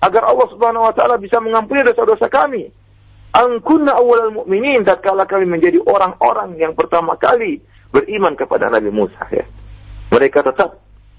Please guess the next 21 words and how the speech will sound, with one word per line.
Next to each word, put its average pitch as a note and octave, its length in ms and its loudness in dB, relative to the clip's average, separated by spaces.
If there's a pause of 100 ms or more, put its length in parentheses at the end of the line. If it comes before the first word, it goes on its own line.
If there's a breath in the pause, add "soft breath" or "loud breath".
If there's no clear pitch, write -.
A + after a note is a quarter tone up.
(140)
kuatkan G3 720 0
tekad E3+ 240 -2
mereka G#3 320 0
untuk G3+ 320 -2
segera C4+ 320 0
beriman A3+ 400 -4
kepada G3 320 0
Nabi F#3+ 80 2
Musa G3+ 480 0 (240 loud breath)
dan E3+ 160 2
tidak G#3 240 0
goyang F3 320 2
iman C#3+ 240 -4
mereka. A#2 480 0 (320 soft breath)
Dengan C3 160 2
harapan D3 400 -2
Allah C#3+ 240 0
Subhanahu B2 320 0
wa A#2+ 80 4
taala C#3+ 480 -2 (480 loud breath)
akan F#3+ 560 -2